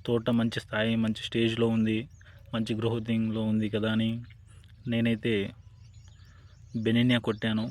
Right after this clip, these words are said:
కొట్టిన తర్వాత ఫైవ్ డేస్ తర్వాత ఈరోజు తో-, తోటకు వచ్చాను.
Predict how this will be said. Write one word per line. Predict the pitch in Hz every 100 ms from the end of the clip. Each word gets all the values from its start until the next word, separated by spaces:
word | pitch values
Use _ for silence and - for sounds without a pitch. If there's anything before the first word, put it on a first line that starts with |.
| -
కొట్టిన | 113 113 127 117
తర్వాత | 117 117 117 -
ఫైవ్ | 117 117
డేస్ | 123 - -
తర్వాత | 117 117 110 120 110 107
ఈరోజు | 110 113 110 110 101
తో-, | 110 110 107 - -
తోటకు | 117 107 110
వచ్చాను. | 107 - 113